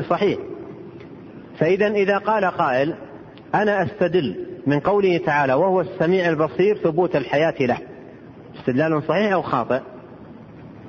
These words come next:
استدلال صحيح. بأي أنواع الدلالة الثلاث؟ دلالة الالتزام، وهي نوع صحيح من الاستدلال،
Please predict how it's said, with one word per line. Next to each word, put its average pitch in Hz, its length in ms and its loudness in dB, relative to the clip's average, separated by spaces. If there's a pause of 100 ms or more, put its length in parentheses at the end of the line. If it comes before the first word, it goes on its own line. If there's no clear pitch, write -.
(160)
استدلال 151 600 0
صحيح. 120 300 0 (100)
بأي 208 420 2
أنواع 170 260 2
الدلالة 135 520 2
الثلاث؟ 131 460 2 (640)
دلالة 135 320 2
الالتزام، 165 600 2 (420)
وهي 175 240 4
نوع 214 260 2
صحيح 208 420 0
من 143 60 4
الاستدلال، 127 640 2